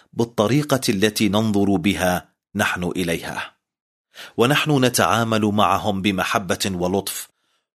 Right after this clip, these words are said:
ولا نتهمهم بأنهم لا يحبونك أو لا يسعون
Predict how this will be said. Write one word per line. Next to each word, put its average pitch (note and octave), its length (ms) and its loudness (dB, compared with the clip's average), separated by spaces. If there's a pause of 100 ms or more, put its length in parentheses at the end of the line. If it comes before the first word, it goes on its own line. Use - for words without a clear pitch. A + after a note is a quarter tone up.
(180)
ولا E3 300 4
نتهمهم A2+ 840 0
بأنهم G#2 600 0
لا G2 160 0
يحبونك F#2+ 840 -2
أو A2 440 0
لا G#2 200 2
يسعون F#2+ 600 0